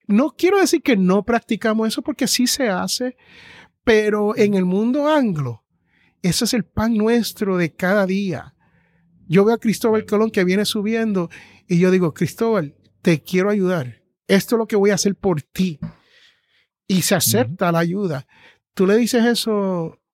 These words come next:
Speaker 1: a un compañero del podcasting latino y te dice, "¿Qué tienes entre manos?" <laughs> Y así es.
Speaker 2: Sí, sí.
Speaker 1: Así es.
Speaker 2: Sí, sí. Félix, gracias por esta oportunidad de, de conversar.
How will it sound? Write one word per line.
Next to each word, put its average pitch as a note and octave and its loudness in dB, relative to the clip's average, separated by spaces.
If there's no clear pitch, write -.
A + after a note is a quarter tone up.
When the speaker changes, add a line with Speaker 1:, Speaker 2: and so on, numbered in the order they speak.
Speaker 1:
a F3+ 2
un G3 2
compañero G#3+ 0
del G3+ 2
podcasting G3+ -4
latino G#3 0
y F#3 -2
te E3+ 0
dice, D3+ -4
"¿Qué D#3+ 2
tienes D3 0
entre B2+ -2
manos?" A#2 -4
<laughs> - 0
Y B3 2
así D4+ 2
es. - -8
Speaker 2:
Sí, - -20
sí. - -20
Speaker 1:
Así F#3+ -2
es. - -6
Speaker 2:
Sí, G#2+ -10
sí. G#2 -12
Félix, D3+ 2
gracias B2+ 0
por D3+ 2
esta D3+ 2
oportunidad B2 0
de, C3+ 0
de C3 -2
conversar. C3+ 0